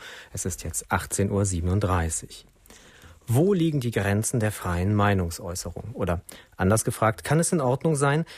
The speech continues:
wenn in Dresden und Düsseldorf Tausende auf die Straße gehen, Rassismus propagieren und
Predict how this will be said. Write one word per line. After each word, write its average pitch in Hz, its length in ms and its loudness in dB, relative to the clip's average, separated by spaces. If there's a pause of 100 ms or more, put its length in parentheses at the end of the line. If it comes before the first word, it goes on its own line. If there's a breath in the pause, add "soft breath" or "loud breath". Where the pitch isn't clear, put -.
(120)
wenn 101 120 0
in 95 140 -2
Dresden 131 540 -2
und 117 260 -4
Düsseldorf 156 540 0
Tausende 131 360 2
auf 110 80 0
die 107 120 -8
Straße 117 400 -2
gehen, 151 260 0 (300 loud breath)
Rassismus 135 500 -2
propagieren 135 600 0
und 143 220 -4